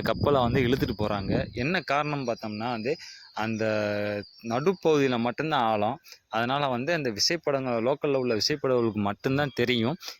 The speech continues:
இந்த இடம் வந்து இவ்வளோ ஆழம் இருக்கும். அதனால வந்து அந்த ரெண்டு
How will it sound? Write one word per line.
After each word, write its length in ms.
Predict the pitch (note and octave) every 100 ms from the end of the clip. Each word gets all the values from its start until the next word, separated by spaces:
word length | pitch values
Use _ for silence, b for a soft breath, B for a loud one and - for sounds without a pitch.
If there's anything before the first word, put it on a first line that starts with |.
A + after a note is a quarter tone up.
| -
இந்த 100 | A#2 A#2+
இடம் 200 | C3 C3
வந்து 180 | A#2 D3
இவ்வளோ 240 | B2 A#2+ A#2 G#2+ A2+
ஆழம் 240 | C3 A2+
இருக்கும். 360 | A2 G#2+ B2+ A#2 G2+
அதனால 360 | G#2+ A#2 B2+ B2
வந்து 180 | A2 D#3+ D3+
அந்த 160 | A#2+ A2
ரெண்டு 180 | B2 A#2